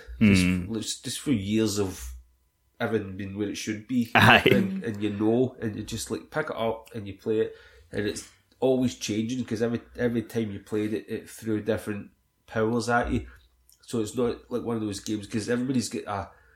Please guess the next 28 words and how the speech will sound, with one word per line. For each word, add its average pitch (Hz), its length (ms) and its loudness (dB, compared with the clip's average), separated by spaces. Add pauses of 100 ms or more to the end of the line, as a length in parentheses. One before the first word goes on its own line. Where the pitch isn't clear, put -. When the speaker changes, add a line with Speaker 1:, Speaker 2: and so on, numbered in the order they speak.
(340)
Speaker 1:
habit 110 440 0
of - 100 -4
falling 107 400 0
into 107 280 -4
where 104 100 0
you'll 98 200 -2
find 113 360 -2
a 95 100 -2
weapon 98 380 -2
you 113 140 0
like 107 120 2
using 110 400 -2
and 98 80 -8
you'll 98 100 -6
kinda 98 260 -6
use 98 440 -2
it - 160 -2
Speaker 2:
Yeah. 101 220 10
Speaker 1:
and 95 100 0
use 104 220 -4
it 110 100 -4
and 80 100 -12
use 107 260 -4
it, 120 100 -6
and 107 100 -12
then 104 160 -6
you 107 80 -6
won't 113 320 -4